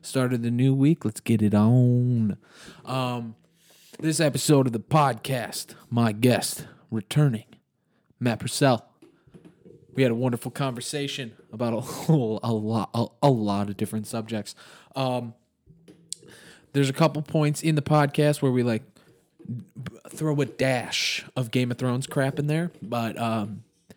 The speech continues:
that's not the meat of the conversation, uh, until, like, the hour and a half to two hour mark. Uh, you'll hit the Game of Thrones section, and if you don't want any spoilers,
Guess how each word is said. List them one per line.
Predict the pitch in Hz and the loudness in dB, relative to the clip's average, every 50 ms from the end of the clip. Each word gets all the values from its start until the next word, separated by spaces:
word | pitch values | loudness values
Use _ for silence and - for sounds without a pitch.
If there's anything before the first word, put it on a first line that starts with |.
| _ _ _ | _ _ _
that's | - 127 127 123 - 131 | 0 0 0 0 0 -2
not | 127 120 - | -2 -2 0
the | - | -2
meat | 120 120 127 131 123 113 - - | -2 0 0 0 0 0 -2 -4
of | 117 113 | -6 -4
the | 123 - | -4 -6
conversation, | - 127 123 117 110 113 - - - 135 135 131 - 147 143 139 _ _ _ - - - - - - _ - | -4 -4 -4 -4 -4 -6 -6 -2 0 0 0 0 -2 -4 -4 -4 _ _ _ -20 -20 -20 -20 -20 -20 _ -4
uh, | 113 113 110 - - | -2 0 0 0 -2
until, | 120 110 104 - - - 131 127 123 120 120 120 117 117 117 - | -6 -6 -8 -8 0 2 4 4 6 4 4 4 4 2 0 0
like, | - 120 123 110 - - | -2 -4 -8 -8 -8 -8
the | 117 - | -10 -10
hour | - 123 127 135 131 135 135 135 135 131 131 131 135 131 131 131 | -8 -6 -4 -2 0 0 2 2 2 2 2 4 4 2 2 2
and | 127 127 | 0 0
a | 127 120 | -2 -4
half | - - - 135 131 127 123 - - | -6 -4 -4 -2 -2 -2 -2 -4 -8
to | - - | -12 -12
two | - - - - 151 151 151 | -10 -8 0 4 4 6 6
hour | 143 139 139 135 135 131 | 6 6 4 4 4 2
mark. | 117 113 110 104 104 107 110 - - - - - - - - - - - - - | 2 0 -4 -4 -4 -6 -8 -10 -14 -20 -20 -20 -20 -20 -20 -20 -20 -20 -10 -4
Uh, | 120 113 | -2 0
you'll | 110 113 117 113 113 | 0 2 0 0 0
hit | 123 135 131 - | -2 -4 -4 -4
the | 135 | -8
Game | 117 123 123 123 123 120 | -4 -4 -4 -2 -2 -4
of | 117 - | -6 -4
Thrones | - 123 120 117 117 - | -2 -2 -2 -2 -2 -2
section, | - 113 107 104 - 113 107 107 | -2 -2 -2 -2 -2 -4 -2 -2
and | 107 107 | -2 -2
if | 104 104 - | -4 -4 -4
you | 120 113 | -4 -2
don't | 123 127 135 139 | 0 2 2 4
want | 147 143 139 | 4 4 4
any | 139 135 135 127 | 2 2 0 -2
spoilers, | - - - 113 113 113 117 117 120 131 139 143 - - | -4 -4 -2 0 0 2 2 2 0 0 -2 -2 -6 -10